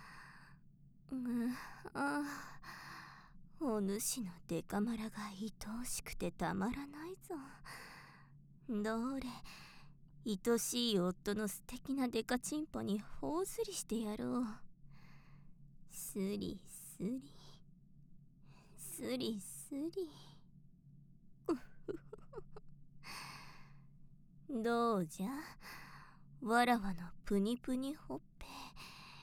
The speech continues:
気持ちよいじゃろう？チンポ頬ずり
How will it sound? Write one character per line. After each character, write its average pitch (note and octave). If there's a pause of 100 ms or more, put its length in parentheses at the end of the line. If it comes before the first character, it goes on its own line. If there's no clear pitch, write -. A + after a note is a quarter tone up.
(220)
気 A#3+
持 A#3
ち D4+
よ C#4+
い D#4
じ C#4
ゃ A#3+
ろ -
う？ - (2000)
チ F#3
ン G3
ポ F#3+
頬 G3
ず F3+
り F#3+